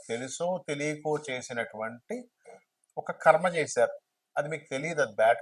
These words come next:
కర్మ అని కూడా మీకు తెలియదు, ఏదో చేసేసారు. ఆ బ్యాడ్ కర్మ సంబంధించినటువంటిది ఏదైతే ఉందో దాని దోషం ఒక గ్రహ రూపేణ ఒక సాఫ్ట్‌వేర్ రూపంలో మనకు వచ్చింది.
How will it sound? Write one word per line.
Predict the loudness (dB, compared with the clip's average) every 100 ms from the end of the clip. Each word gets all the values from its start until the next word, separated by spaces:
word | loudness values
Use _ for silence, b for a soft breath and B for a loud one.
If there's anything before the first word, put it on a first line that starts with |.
| 2
కర్మ | 0 0
అని | -4
కూడా | -4 -6
మీకు | -6
తెలియదు, | -8 -8 -8
ఏదో | -8
చేసేసారు. | -8 -12 -14 -14 -14 -14 _ _ _ _ _ _ b b b b b _ _ 4
ఆ | 6
బ్యాడ్ | 10 10 10 6 4
కర్మ | 6 6 4
సంబంధించినటువంటిది | 2 0 -2 -4 -6 -8 -8 -8 -6 -8 -4 -4
ఏదైతే | -4 -6 -4 -4
ఉందో | -4 -6 -4 -2 -2 -4 _ _ _ _ _ _ _ 0
దాని | 2 2 0
దోషం | -4 -4 -4 -8 -8 -16 -20 _ _ -12
ఒక | -10 -6
గ్రహ | -2 0
రూపేణ | 0 -2 -6 -8
ఒక | -6
సాఫ్ట్‌వేర్ | -4 -4 -4 -8 -6
రూపంలో | -8 -8 -8
మనకు | -8 -8
వచ్చింది. | -12 -14 -16